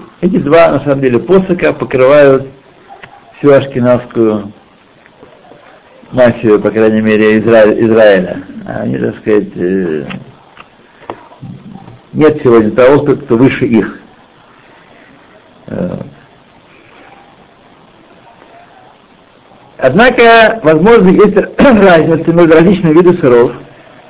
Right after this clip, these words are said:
Тем не менее, на практике следует устражать и ждать во всех их без различия шесть часов.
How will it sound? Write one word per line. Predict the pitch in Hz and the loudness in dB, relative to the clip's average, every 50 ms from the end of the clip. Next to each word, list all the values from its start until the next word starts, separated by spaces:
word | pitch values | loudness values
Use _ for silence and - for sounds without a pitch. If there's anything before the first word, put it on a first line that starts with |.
| - - - - - - - - - - | -20 -20 -20 -20 -20 -20 -20 -20 -14 -8
Тем | - 160 151 | -4 -4 -2
не | 151 | 0
менее, | 170 190 202 190 | 2 2 4 4
на | 170 151 | 4 2
практике | - 143 156 175 175 175 - 180 170 - | 2 2 0 0 0 -2 -4 -4 -4 -2
следует | - 170 165 170 170 165 165 170 - - - | 0 2 4 4 4 2 2 -2 -6 -10 -8
устражать | 151 139 - - 151 131 113 117 143 170 226 226 - - | -8 -6 -4 0 0 2 2 2 2 2 2 0 0 -2
и | 160 | -4
ждать | 127 120 143 202 233 240 226 - - - - - - - - - - | -2 -2 0 0 2 0 0 -4 -10 -16 -20 -20 -20 -20 -20 -10 -4
во | 123 151 156 | 0 0 0
всех | 160 151 - - 247 285 254 185 135 - | -2 -4 -4 0 2 2 2 0 -2 -6
их | 175 170 170 151 139 - - - - - - - _ _ _ - - _ _ _ | -6 -2 0 2 2 2 0 -6 -12 -14 -20 -20 _ _ _ -20 -20 _ _ _
без | - 127 156 180 175 165 | -4 0 2 4 4 4
различия | 160 143 139 139 180 233 240 - - 202 165 | 4 4 2 2 0 -2 -2 0 0 0 2
шесть | - 185 180 185 | 2 0 0 0
часов. | - 160 135 123 110 82 - | -2 -6 -4 -4 -4 -4 -4